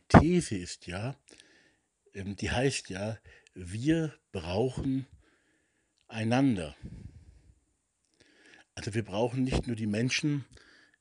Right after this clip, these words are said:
in unserer eigenen Glaubensgemeinschaft, sondern ein wirklich gutes Miteinander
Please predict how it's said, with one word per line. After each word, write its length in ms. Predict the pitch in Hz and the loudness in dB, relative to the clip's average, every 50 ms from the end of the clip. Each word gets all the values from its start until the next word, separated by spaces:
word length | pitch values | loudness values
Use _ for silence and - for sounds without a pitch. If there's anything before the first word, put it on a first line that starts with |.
| _ _ | _ _
in 120 | - 107 113 | -8 -6 -6
unserer 380 | 110 113 101 - 87 87 - | -6 -6 -8 -8 -8 -8 -8
eigenen 680 | - 90 92 95 98 98 120 127 139 147 160 165 160 147 - - - - - - _ _ - | -6 -6 -4 -4 -4 -2 0 2 2 2 2 0 -2 -6 -8 -16 -20 -20 -20 -20 _ _ -12
Glaubensgemeinschaft, 1300 | - 90 90 101 110 131 131 - - - 135 127 127 127 131 127 - 147 143 143 127 - - - - - _ _ - - - - - - - - _ _ _ - | -8 -4 -4 -2 -2 -2 -4 -4 -4 -6 -4 -4 -2 -4 -4 -6 -6 -8 -8 -8 -8 -12 -16 -20 -20 -20 _ _ -20 -20 -20 -20 -20 -20 -20 -20 _ _ _ -10
sondern 520 | - 120 120 120 123 120 117 113 113 - - _ _ _ _ _ _ _ _ _ _ - | -6 -4 -2 0 0 0 0 -2 -4 -6 -10 _ _ _ _ _ _ _ _ _ _ -8
ein 220 | 104 117 117 113 | -4 -2 -2 0
wirklich 360 | 123 160 160 - 151 - - | 0 0 -2 -2 -6 -6 -8
gutes 400 | - - 160 180 - 180 - - | -10 -10 -10 -6 -6 -6 -4 -2
Miteinander 680 | 156 160 160 165 156 139 120 104 95 90 80 80 78 - | -2 -2 0 2 0 2 0 -2 -4 -6 -8 -10 -14 -16